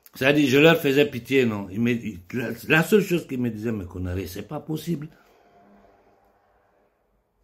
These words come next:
Tout le monde sait ce qu'est la Banque mondiale.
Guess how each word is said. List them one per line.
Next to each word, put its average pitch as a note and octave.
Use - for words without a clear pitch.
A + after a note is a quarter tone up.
Tout C4
le A#3
monde A3
sait G#3
ce F#3+
qu'est F#3
la D#3
Banque D3+
mondiale. D3